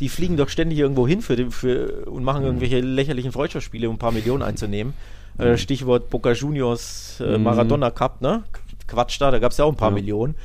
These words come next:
Speaker 1: Deswegen, sie wollten dieses Geld auch einnehmen. Die wussten, was sie machen. Das ist das eine Thema. Das andere Thema ist natürlich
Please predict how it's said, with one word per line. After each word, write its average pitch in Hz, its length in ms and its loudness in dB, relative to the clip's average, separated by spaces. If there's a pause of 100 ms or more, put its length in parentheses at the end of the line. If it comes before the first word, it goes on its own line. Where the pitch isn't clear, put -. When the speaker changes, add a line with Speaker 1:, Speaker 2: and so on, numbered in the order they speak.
(360)
Speaker 1:
Deswegen, 147 380 4
sie 120 240 -2
wollten 180 440 4
dieses 160 340 -6
Geld 120 200 0
auch 139 100 -2
einnehmen. 160 260 -2
Die 120 140 -4
wussten, 180 380 -6
was 151 160 -4
sie 165 60 -4
machen. 139 280 -2
Das 107 140 0
ist 117 160 -4
das 107 140 0
eine 107 220 0
Thema. 98 200 -2
Das - 140 -2
andere 127 300 0
Thema 117 260 0
ist 110 200 -4
natürlich 104 500 -2